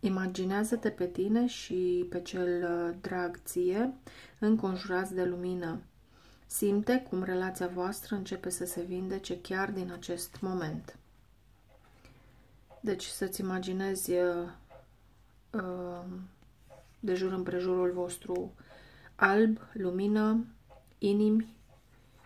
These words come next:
și steluțe, vedeți, multe, multe strălucire. Și să simți cum relația voastră se vindecă. Deci se pare că aveți, uh, nevoie de vindecare,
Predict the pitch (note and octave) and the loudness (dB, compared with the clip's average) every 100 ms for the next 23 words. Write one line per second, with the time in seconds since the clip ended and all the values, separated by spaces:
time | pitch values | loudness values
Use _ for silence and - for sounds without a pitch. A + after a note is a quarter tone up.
0 | - - _ - - - - - - G3 | -20 -20 _ -20 -20 -20 -16 -12 -6 0
1 | F#3 F#3 F3+ F3+ - E3+ F3 G#3 - G#3+ | 2 4 4 2 0 2 2 0 2 2
2 | G#3 F3 F#3 G3+ - - F#3 F3+ F#3 F3+ | 4 2 2 -2 -6 -4 -4 -2 -2 -2
3 | F3+ F3+ F3+ F3+ F3 E3+ - G3 A3 B3+ | -2 -4 -6 -4 -4 -4 -2 0 4 2
4 | - _ - _ - - _ - - _ | 0 _ -20 _ -20 -20 _ -20 -20 _
5 | _ - - - - - - - - F#3 | _ -20 -20 -20 -20 -20 -18 -8 0 2
6 | F#3 - F3+ G3+ G3 - - F3+ F3 F3 | 4 2 2 2 0 -2 -6 -4 -2 -2
7 | F3 E3+ F3 F3 E3+ F3 E3+ F3+ E3+ E3+ | -2 -4 -2 -2 -2 -6 -6 -2 -2 0
8 | F3 F3 E3 E3 - - - - F#3 F3+ | -2 -4 -4 -6 -8 -14 -16 -8 -6 -4
9 | F3+ F#3 G3 F#3+ - F3+ F3 F#3 F#3 - | -4 -2 -2 -2 -2 -2 0 -4 -4 -4
10 | F#3 F#3 F3+ F3 F3 F3+ F#3 F#3 F3 F3 | -2 0 -2 -2 0 2 2 2 0 -2
11 | E3+ E3+ F3+ G3 G#3+ | -4 -2 0 4 4